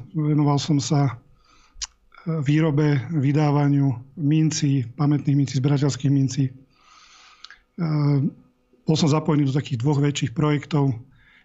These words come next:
Vo vúpke to bolo ozdravenie, reštrukturalizácia bankového sektora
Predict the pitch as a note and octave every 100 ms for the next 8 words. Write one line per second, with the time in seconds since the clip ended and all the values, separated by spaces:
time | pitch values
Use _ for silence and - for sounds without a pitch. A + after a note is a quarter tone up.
0 | _ D3 D3 C#3+ E3+ D#3 C#3 C#3+ D3 C#3
1 | D3 C#3+ C#3+ C#3 C#3 C#3+ - C#3 D#3 C#3+
2 | C#3 C#3+ - C#3+ B2+ C#3+ C#3+ C#3 A#2 D#3
3 | C#3+ E3 D#3+